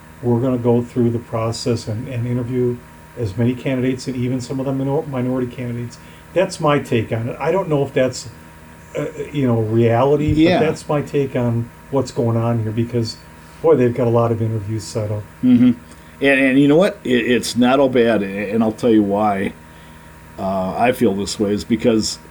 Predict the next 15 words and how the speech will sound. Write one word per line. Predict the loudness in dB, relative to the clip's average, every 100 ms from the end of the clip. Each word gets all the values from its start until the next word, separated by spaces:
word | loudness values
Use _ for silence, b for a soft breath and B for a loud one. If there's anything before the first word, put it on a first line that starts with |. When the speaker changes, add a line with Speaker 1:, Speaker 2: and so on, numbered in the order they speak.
| -20 -20 -20 -12 0
Speaker 2:
even | 2 4 6
if | 4 2 -2 -14 -2
you | 4 6
didn't | 6 4
want | 2 2 0 -4 -14 -20 -20 -16
candidate | -4 2 4 4 2 0
X | -2 -2 -4 -4
to |
be | 0 2
your | 0 0
guy, | -4 -4 -4 -8 -14 -16 -10
Speaker 1:
Yeah. | -10 -10 -14 -12 0
Speaker 2:
you | 4 6
might | 6 4 2 2
glean | 2 4 6 4 2